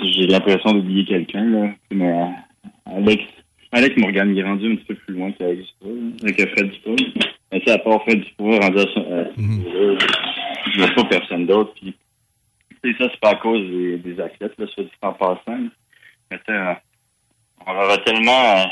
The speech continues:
Speaker 1: mis des bâtons dans les roues depuis les dernières années. Euh, je veux dire, c'est, c'est, c'est tout à fait comprenable. Puis, c'est un peu triste aussi. Euh, tu sais, on avait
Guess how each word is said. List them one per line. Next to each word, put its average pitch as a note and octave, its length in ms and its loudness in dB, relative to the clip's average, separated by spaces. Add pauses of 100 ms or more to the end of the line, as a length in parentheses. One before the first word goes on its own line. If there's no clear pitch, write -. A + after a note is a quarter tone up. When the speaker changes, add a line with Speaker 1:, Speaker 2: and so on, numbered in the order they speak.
(140)
Speaker 1:
mis G2+ 140 -6
des G#2 100 -2
bâtons G2 320 2
dans G2 60 -6
les F#2 100 -2
roues F#2+ 160 -6
depuis G2 300 -6
les F2+ 60 -6
dernières F#2+ 420 0
années. G2 440 2 (1800)
Euh, - 40 -20 (120)
je - 300 -16
veux F#2+ 40 -6
dire, F#2 160 -6
c'est, F2+ 80 -20 (160)
c'est, F#2+ 100 -20 (120)
c'est - 280 -12
tout G2 60 -6
à F#2+ 60 -6
fait G2+ 160 -6
comprenable. F#2 680 -6 (640)
Puis, F3 320 -10 (600)
c'est E3+ 180 -4 (400)
un G2+ 140 2
peu G2+ 160 0
triste - 480 -4
aussi. F3 400 -4 (920)
Euh, F2+ 140 -2 (120)
tu G#2 60 2
sais, G2+ 60 2
on F#2+ 180 4
avait F#2+ 320 4